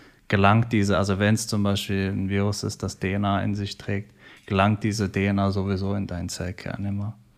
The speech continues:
Also es ist dann völlig egal, ähm, zu sagen, okay, es ist halt quasi eine Methode, die in den Zellkern kommt oder nicht, sondern es ist das, was in der Natur sowieso schon passiert.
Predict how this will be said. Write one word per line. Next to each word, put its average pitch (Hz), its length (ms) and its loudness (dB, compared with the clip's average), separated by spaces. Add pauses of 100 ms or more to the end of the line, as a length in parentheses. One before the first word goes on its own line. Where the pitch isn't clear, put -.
(400)
Also 101 160 0
es - 140 0
ist 113 140 0
dann 101 160 4
völlig 107 340 2
egal, 98 560 4 (500)
ähm, 95 280 4
zu 101 140 -2
sagen, 98 320 4
okay, 95 220 -4
es 87 200 -4
ist - 380 -4 (280)
halt 95 380 -2 (400)
quasi 92 500 -2
eine 92 140 -2
Methode, 101 520 0
die 92 380 -4 (140)
in 104 140 -2
den 95 160 -2
Zellkern 101 520 -2
kommt 101 260 -4
oder 92 180 -2
nicht, 107 180 -2
sondern 98 340 -4
es 101 160 -8
ist - 180 -10
das, 98 200 -8
was 98 160 -6
in 98 80 -6
der 95 80 -4
Natur 98 340 -6
sowieso 95 420 -8
schon - 200 -8
passiert. - 500 -6